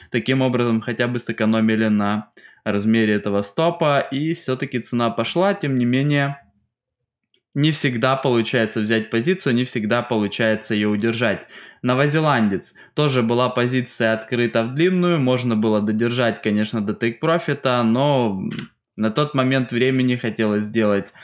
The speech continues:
за декабрь месяц неплохую статистику, поэтому принял решение закрывать позицию в зоне первичного предложения, в зоне возможного снижения. Сейчас, конечно, я понимаю, что можно было оставить, но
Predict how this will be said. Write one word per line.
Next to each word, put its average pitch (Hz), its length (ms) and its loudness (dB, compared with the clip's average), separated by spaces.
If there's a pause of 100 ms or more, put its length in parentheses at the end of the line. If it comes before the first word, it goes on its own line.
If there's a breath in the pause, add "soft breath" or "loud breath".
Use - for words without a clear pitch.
(260 loud breath)
за 110 160 0
декабрь 110 500 0
месяц 110 680 -2
неплохую 110 540 0
статистику, 147 640 -4
поэтому 120 480 0
принял 117 500 0 (200 loud breath)
решение 123 540 0
закрывать 113 560 -2
позицию 110 880 0 (240 soft breath)
в 107 80 -10
зоне 120 340 2
первичного 110 1000 0 (220 soft breath)
предложения, 123 720 2
в 110 80 -2
зоне 127 240 2
возможного 110 640 0
снижения. 107 800 -2 (920)
Сейчас, 120 340 -2
конечно, 117 380 2
я 113 100 2
понимаю, 117 460 2
что 110 180 -4
можно 113 320 0
было 139 240 2
оставить, 147 480 -2
но 139 380 -4